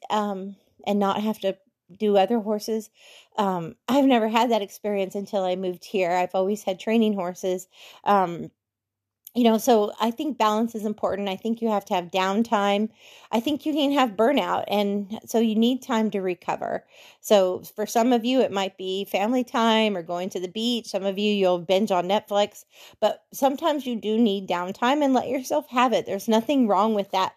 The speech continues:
You cannot push yourself constantly, um, and not burn out.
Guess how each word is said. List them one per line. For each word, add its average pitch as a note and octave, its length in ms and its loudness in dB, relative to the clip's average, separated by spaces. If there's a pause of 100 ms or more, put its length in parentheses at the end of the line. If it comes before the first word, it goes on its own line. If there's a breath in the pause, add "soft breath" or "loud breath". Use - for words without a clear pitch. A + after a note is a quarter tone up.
(300 loud breath)
You A3 120 -8
cannot A#3 540 2
push C4 300 -4
yourself G3+ 440 -6
constantly, G3 720 -4 (440 soft breath)
um, F3+ 360 0
and G3+ 160 0
not F#3+ 240 -2
burn F3+ 220 0
out. - 420 -4